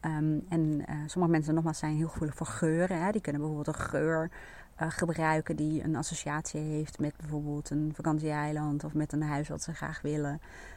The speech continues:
Eh, manifesteren noem ik het dan maar eventjes. Ehm, en sommige mensen hebben dat met geluid of met gevoel.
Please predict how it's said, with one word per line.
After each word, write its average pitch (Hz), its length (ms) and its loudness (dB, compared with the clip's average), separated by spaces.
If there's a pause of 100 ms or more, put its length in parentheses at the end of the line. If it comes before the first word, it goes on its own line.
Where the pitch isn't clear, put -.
(160)
Eh, 156 240 -4
manifesteren 143 680 0
noem 147 120 2
ik 143 100 -6
het 156 80 -6
dan 143 100 0
maar 139 160 0
eventjes. 214 640 -6
Ehm, 143 760 -4
en 156 100 -2
sommige 165 240 4
mensen 147 180 2
hebben 143 80 -2
dat 147 120 -2
met 147 160 0
geluid 180 880 6
of - 100 -10
met - 180 -10
gevoel. 175 760 2